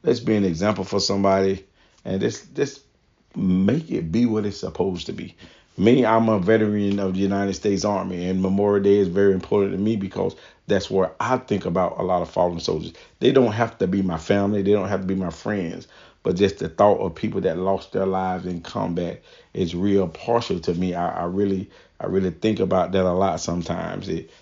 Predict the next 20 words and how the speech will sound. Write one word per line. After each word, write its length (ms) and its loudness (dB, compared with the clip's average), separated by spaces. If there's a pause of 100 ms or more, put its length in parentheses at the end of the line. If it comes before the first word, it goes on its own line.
(160)
not 280 -6
to 100 2
the 80 -2
point 300 -4
where 180 0
it 60 -4
stresses 480 -4
me 160 -2
out, 340 -2 (240)
but 340 -4
I 120 -4
can 180 0
imagine 800 -2 (320)
what 260 2
my 240 0
family 460 0
would 220 2
have 120 0
gone 360 -2
through 300 -2